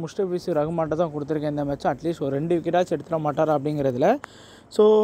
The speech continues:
அதுக்கப்புறம் பார்த்தீங்கன்னா நியூசிலாண்டை பொறுத்த வரைக்கும் லதாமு, நிக்கோலஸு, ரவீந்திரா. So மூணு பேட்டிங் வச்சுருக்கோம். அதாவது ஒரு ஓப்பனிங், அதுக்கடுத்து ரெண்டு டூ, ஒன் டவுனும் கிடையாது, டூ டவுனும் நம்ம எடுக்கல, பிக் பண்ணல. அதுக்கப்புறம் வர்றது தான் லதாம்.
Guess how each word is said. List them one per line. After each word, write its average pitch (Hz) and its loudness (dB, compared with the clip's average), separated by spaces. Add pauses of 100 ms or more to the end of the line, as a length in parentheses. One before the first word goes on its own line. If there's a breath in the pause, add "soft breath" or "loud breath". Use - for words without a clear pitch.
(200)
அதுக்கப்புறம் 202 2
பார்த்தீங்கன்னா 190 0 (600)
நியூசிலாண்டை 233 4
பொறுத்த 160 0
வரைக்கும் 185 0 (560 soft breath)
லதாமு, 202 4 (640)
நிக்கோலஸு, 196 4 (720 soft breath)
ரவீந்திரா. 160 2 (180)
So 202 -4 (220)
மூணு 254 4 (480)
பேட்டிங் 190 2
வச்சுருக்கோம். 139 -4
அதாவது 170 2 (540 loud breath)
ஒரு 151 0 (160)
ஓப்பனிங், 214 0 (160)
அதுக்கடுத்து 160 -2 (120)
ரெண்டு 165 -2 (100)
டூ, 160 -2 (140)
ஒன் 170 -2
டவுனும் 214 2
கிடையாது, 180 4 (160)
டூ 185 2 (100)
டவுனும் 208 2
நம்ம 165 -2
எடுக்கல, 165 -2
பிக் 160 -10
பண்ணல. 165 2
அதுக்கப்புறம் 175 2
வர்றது 165 2
தான் 202 2
லதாம். 151 4